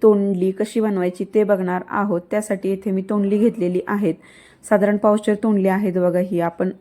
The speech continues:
आणल्यानंतर ती पाणी घालून अगोदर स्वच्छ धुवून घ्यायची आहे, जेणेकरून जर त्याला काही खराब चीक वगैरे लागलेला असेल तर तो निघून जातो, कारण तोंडली हलकीशी चिकट असतात. आणि नंतर बघा त्याचा जो देठाचा भाग आहे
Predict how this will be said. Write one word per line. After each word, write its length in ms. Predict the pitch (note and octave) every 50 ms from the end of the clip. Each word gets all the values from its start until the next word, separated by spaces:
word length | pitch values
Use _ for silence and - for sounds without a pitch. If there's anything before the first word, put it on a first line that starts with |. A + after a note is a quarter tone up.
| _ _ _ -
आणल्यानंतर 800 | - G3+ G3 G3 G3 G3+ G3+ G3+ G#3 G#3+ G#3 G3+ F#3+ E3 E3 G#3 - - - - - - - - _ -
ती 60 | A3 G#3
पाणी 360 | - A3 G#3+ G#3+ A3 A#3 A3+
घालून 320 | B3 A#3+ G#3+ G3 G3 F#3+
अगोदर 380 | - - F#3 F3+ G3+ F#3 F#3+ F#3+
स्वच्छ 360 | G#3 - A3+ A3 A3 - B3
धुवून 260 | G3 A3+ A3+ A3 G3+
घ्यायची 340 | G3+ G3+ G3 F3 F3+ - -
आहे, 280 | - - G3 G#3 F#3 E3+
जेणेकरून 580 | E3 - G3+ G3+ G3+ G3 - G3 F3+ F#3 F#3
जर 160 | F3 G3 G3+
त्याला 260 | G3 - G#3 G3+ G#3 G3+
काही 300 | G#3 A3 A3 G3 F3+ F#3 - - - - _ _ _ _ _
खराब 260 | - A#3+ A3 A3 G#3 G#3 G#3+ -
चीक 220 | - A#3+ - -
वगैरे 380 | G#3+ G#3+ G3 F#3+ G3+ G3 G3+ G3+
लागलेला 380 | G3+ G3 F3+ F#3+ F#3 F#3 F#3 - -
असेल 360 | G#3 G3+ - - F3+ F3 F3+ F3+ -
तर 100 | G3 F#3+
तो 160 | G3 G#3 G#3
निघून 340 | G#3 G#3+ G#3 G3 A3+ G#3+ G#3
जातो, 240 | F#3+ F#3 F#3 - F3
कारण 240 | - F#3+ F#3 F#3+
तोंडली 460 | F#3 F#3 G#3+ G#3+ G#3 G3+ G3+ G3 G3 F#3+
हलकीशी 420 | G3 A3+ A3 F#3+ G3+ A3+ - A#3
चिकट 400 | G3+ - - - - G3 F#3+ G3
असतात. 340 | G3+ G3 G3+ - - E3+ D#3+ - - - _ _ _ - _ _ _ _ -
आणि 220 | - F#3 F#3 F#3 F#3+
नंतर 360 | G3 G3+ G#3 G#3 G3 G#3+ G#3+
बघा 280 | G#3 G#3+ G3 F3+ F#3 G3+ G3+ - _ _ _ _ _ _ _ _ _ _ _ _ _ _ _ -
त्याचा 260 | A3+ F#3+ G3 - G#3+
जो 120 | F#3+ A3+
देठाचा 460 | G#3 G#3 G#3+ A3+ A3+ G#3 F#3+ - G#3 G3+
भाग 240 | G#3 G#3+ G3+ F#3 G3
आहे 300 | F#3+ G3 G3 G3+ F3+